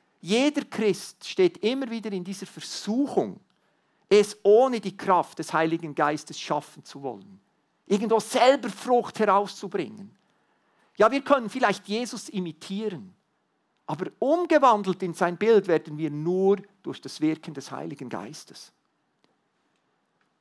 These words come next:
Für echte Frucht gibt es keine Abkürzung. Geistliches Leben und Wachstum passieren,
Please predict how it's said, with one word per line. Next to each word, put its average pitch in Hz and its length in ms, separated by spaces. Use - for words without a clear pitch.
Für 190 220
echte 294 460
Frucht - 800
gibt 151 220
es 139 140
keine 170 400
Abkürzung. 143 720
Geistliches 269 720
Leben 240 420
und 151 200
Wachstum 220 520
passieren, 226 880